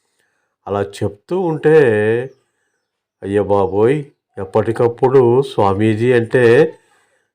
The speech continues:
తెలిసిందనుకుంటూ ఉంటాం, మళ్ళీ ఎప్పటికప్పుడు స్వామీజీ అంటే ఏమీ తెలియదు అనిపిస్తుంది" అని అభిప్రాయపడ్డారు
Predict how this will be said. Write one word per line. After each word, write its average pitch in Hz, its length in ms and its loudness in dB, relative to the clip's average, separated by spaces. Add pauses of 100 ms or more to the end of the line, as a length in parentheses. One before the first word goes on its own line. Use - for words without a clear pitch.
(220)
తెలిసిందనుకుంటూ 160 1000 0
ఉంటాం, 156 560 2
మళ్ళీ 131 420 2
ఎప్పటికప్పుడు 156 640 2
స్వామీజీ 143 520 0
అంటే 143 360 2 (360)
ఏమీ 101 460 0
తెలియదు 120 580 0
అనిపిస్తుంది" 110 760 -4
అని 104 140 -2
అభిప్రాయపడ్డారు 110 1080 0